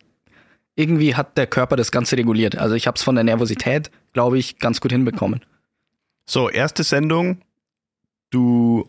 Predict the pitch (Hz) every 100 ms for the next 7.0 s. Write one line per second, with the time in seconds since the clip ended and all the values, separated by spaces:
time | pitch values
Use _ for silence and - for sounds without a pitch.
0 | - - 113 120 - - - 113 107 131
1 | - 113 95 113 113 107 113 120 117 113
2 | 117 110 104 107 107 104 98 101 - 110
3 | 95 101 107 - 101 98 104 104 101 139
4 | - 131 - 117 165 196 208 180 185 175
5 | 175 170 156 202 104 127 117 107 113 107
6 | 113 113 110 92 98 - 135 143 151 143